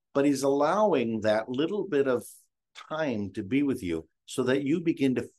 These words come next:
feel safe. So there is a difference between feeling safe and being safe. In Jesus's presence, you are safe,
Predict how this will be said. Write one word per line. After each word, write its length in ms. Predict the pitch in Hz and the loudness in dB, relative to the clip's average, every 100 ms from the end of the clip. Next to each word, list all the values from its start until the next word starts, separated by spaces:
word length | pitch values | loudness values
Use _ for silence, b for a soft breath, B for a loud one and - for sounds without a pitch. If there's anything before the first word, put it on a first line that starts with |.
| - | -6
feel 380 | 208 175 92 - | -2 0 0 -2
safe. 340 | - 73 - _ _ _ _ b b _ | -4 -4 -6 _ _ _ _ b b _
So 120 | - | 2
there 160 | 139 190 | 4 4
is 120 | 240 | 4
a 40 | |
difference 360 | 202 170 160 131 | 0 0 0 -2
between 340 | 120 127 107 | -6 -4 -4
feeling 540 | 101 - - 262 151 110 | -4 -6 0 2 2 2
safe 480 | - 82 82 - _ _ | 2 2 0 -4 _ _
and 280 | 113 110 95 | -2 -2 0
being 360 | 120 117 98 85 | 0 0 0 -2
safe. 300 | - 67 - _ _ _ _ _ _ _ _ | -8 -10 -16 _ _ _ _ _ _ _ _
In 180 | 127 117 | -2 0
Jesus's 640 | 101 165 190 202 190 180 - | 2 2 4 2 2 -2 0
presence, 500 | 123 104 107 107 117 | 0 0 -2 -6 -4
you 300 | 180 254 - | -4 -2 0
are 240 | 160 196 | 0 -2
safe, 540 | 190 208 190 - - | -4 -4 -4 -8 -18